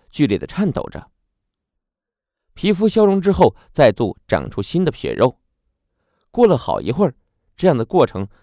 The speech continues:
才稳定了下来。看到这里，夏天终于松了口气，右手也终于逃离了尼可的魔掌。骨裂的手掌疼痛倒是次要的，痊愈的话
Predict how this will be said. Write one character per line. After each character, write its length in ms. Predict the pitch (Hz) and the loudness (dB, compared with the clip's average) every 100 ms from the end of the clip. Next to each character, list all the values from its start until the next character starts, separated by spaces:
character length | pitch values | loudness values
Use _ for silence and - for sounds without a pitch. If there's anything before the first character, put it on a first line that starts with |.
| _ | _
才 140 | 160 | -6
稳 180 | 120 95 - | -4 -6 -4
定 120 | 190 | -4
了 60 | 143 | -4
下 200 | - 50 | -6 -6
来。 260 | 50 - _ _ _ _ _ _ _ _ _ _ _ _ _ _ _ _ | -8 -14 _ _ _ _ _ _ _ _ _ _ _ _ _ _ _ _
看 180 | - 226 | -6 0
到 100 | 220 | 2
这 200 | 202 226 | 2 2
里， 260 | 92 69 - _ | 0 -6 -16 _
夏 240 | - 160 131 | 0 0 2
天 180 | 135 | 0
终 180 | 131 151 | 0 0
于 60 | 143 | 0
松 220 | - 175 | -2 -4
了 60 | 135 | -4
口 200 | - - | -8 -10
气， 260 | 160 160 - _ _ _ | -8 -10 -14 _ _ _
右 260 | 180 220 | 4 4
手 160 | 185 160 | 6 2
也 100 | 135 | 0
终 220 | 170 170 | 0 -2
于 40 | 156 | -4
逃 180 | - 113 | -2 -2
离 140 | 127 | 0
了 100 | 123 | -2
尼 160 | 107 139 | -2 -4
可 140 | 117 | -8
的 80 | 80 | -6
魔 180 | 87 143 | -2 -2
掌。 260 | - 76 _ _ _ _ _ _ _ | -4 -12 _ _ _ _ _ _ _
骨 160 | 143 185 | 0 0
裂 120 | 226 | 2
的 120 | 170 | 0
手 160 | 139 160 | 2 0
掌 200 | 90 87 _ - | 0 -4 _ -8
疼 200 | 123 180 | -4 -2
痛 220 | 185 147 | -2 0
倒 140 | 104 | -2
是 100 | 107 | -2
次 220 | 95 185 | -8 -6
要 160 | 104 58 | -6 -8
的， 160 | - _ _ _ _ _ _ _ | -12 _ _ _ _ _ _ _
痊 180 | - 175 | -2 0
愈 120 | 240 | 2
的 80 | 143 | 0
话 240 | - 80 | 2 0